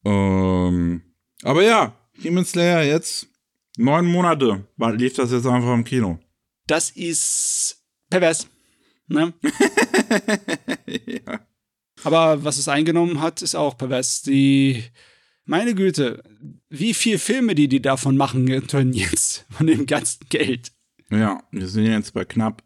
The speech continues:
Speaker 1: vierzig Milliarden Yen. Ist nicht schlecht.
Speaker 2: Ja.
Speaker 1: Auch noch ins Kino dieses Jahr kommen wird, äh, Sekiro, No Defeat.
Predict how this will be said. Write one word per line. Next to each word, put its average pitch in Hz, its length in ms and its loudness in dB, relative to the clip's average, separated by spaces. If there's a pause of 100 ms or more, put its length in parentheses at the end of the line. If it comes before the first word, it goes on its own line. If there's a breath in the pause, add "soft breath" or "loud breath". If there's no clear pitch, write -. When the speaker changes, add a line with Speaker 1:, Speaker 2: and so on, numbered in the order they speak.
Speaker 1:
vierzig - 920 -6
Milliarden 90 1200 -4 (260)
Yen. 87 440 -4 (600)
Ist - 140 -20
nicht 117 140 -6
schlecht. 123 340 -4 (460)
Speaker 2:
Ja. 151 240 2 (1300)
Speaker 1:
Auch 170 160 2
noch 196 160 2
ins 151 180 -6
Kino 160 300 -2
dieses 131 320 -4
Jahr 120 180 2
kommen 147 720 0
wird, 131 800 -2
äh, 123 580 2
Sekiro, 139 600 2
No 139 220 2
Defeat. 160 680 -4